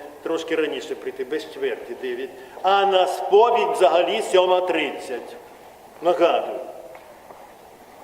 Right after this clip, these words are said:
Архієрейська служба. Свято. Святкуємо сто тридцятиліття нашого храму.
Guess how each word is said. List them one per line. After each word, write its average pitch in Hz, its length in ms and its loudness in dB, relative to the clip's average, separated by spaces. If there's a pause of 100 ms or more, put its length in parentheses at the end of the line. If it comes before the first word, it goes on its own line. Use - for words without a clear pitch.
(1300)
Архієрейська 165 480 0
служба. - 260 -12 (1500)
Свято. 139 460 0 (680)
Святкуємо 208 840 2
сто - 280 0
тридцятиліття 180 1000 -2
нашого 175 540 2
храму. 143 480 -4